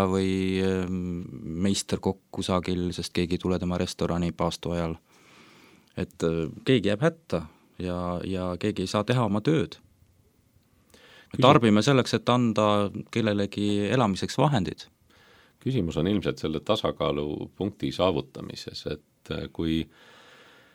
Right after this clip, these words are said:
Speaker 2: äh, kui omal ajal oli, oli ka Eestis ja mitte, mitte ju väga ammu, noh, eriti enne teist maailmasõda oli, oli tavapärane, et üks, äh, talu toitis ära päris suure pere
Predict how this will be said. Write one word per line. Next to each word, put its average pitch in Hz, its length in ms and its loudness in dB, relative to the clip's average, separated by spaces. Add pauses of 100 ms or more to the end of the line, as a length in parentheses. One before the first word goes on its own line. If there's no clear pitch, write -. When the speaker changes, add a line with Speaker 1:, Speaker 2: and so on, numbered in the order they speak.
(360)
Speaker 2:
äh, 85 520 0
kui 90 160 0
omal 110 280 6
ajal 92 380 8
oli, 87 160 2 (260)
oli 92 200 0
ka 98 120 4
Eestis 110 400 2
ja 78 80 0
mitte, 98 400 6
mitte 110 320 2
ju 107 80 6
väga 123 240 8 (140)
ammu, 76 400 0 (100)
noh, 85 160 -8
eriti 101 400 0
enne 92 300 0
teist 107 260 0
maailmasõda 87 560 2
oli, 82 300 0
oli 85 180 -4
tavapärane, 87 760 2 (120)
et - 260 -10
üks, - 480 -2
äh, 82 460 -2 (100)
talu 104 360 6
toitis 98 460 0
ära 98 240 2
päris 95 380 2
suure 87 340 0
pere 101 320 2